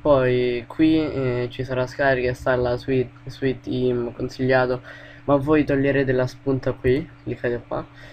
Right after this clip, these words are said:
e fate avanti e, e rimettete la spunta qui e fate avanti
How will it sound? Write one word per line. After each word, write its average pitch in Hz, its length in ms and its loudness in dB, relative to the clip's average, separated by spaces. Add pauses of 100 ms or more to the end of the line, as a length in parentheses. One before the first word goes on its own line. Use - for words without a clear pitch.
(100)
e 147 120 -4
fate 131 440 0
avanti 123 680 0 (1600)
e, 123 720 2
e 135 120 -2
rimettete 139 480 0
la 127 180 2
spunta 131 400 -6
qui 143 220 -6
e - 1120 -16
fate 131 280 -4
avanti 123 540 -2